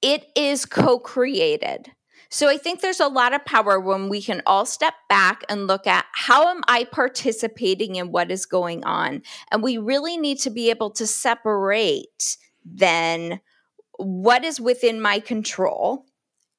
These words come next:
and ultimately within a couple, what is within your control is your own behavior, what you are choosing to say,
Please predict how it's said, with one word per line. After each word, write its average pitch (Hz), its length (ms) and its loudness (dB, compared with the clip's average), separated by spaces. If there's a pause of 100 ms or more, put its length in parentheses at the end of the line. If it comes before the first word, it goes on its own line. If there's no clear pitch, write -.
and 196 560 0 (200)
ultimately 214 1120 0
within 185 680 -2
a 302 60 -2
couple, 196 720 0 (280)
what 220 280 2
is 233 160 0
within 269 720 -2 (340)
your 247 380 2
control 220 960 0
is 214 200 2
your 214 300 0
own 214 300 2
behavior, 214 720 -4 (420)
what 220 460 2
you 262 220 -2
are 254 120 2
choosing 220 520 -6
to 220 120 -6
say, - 600 -6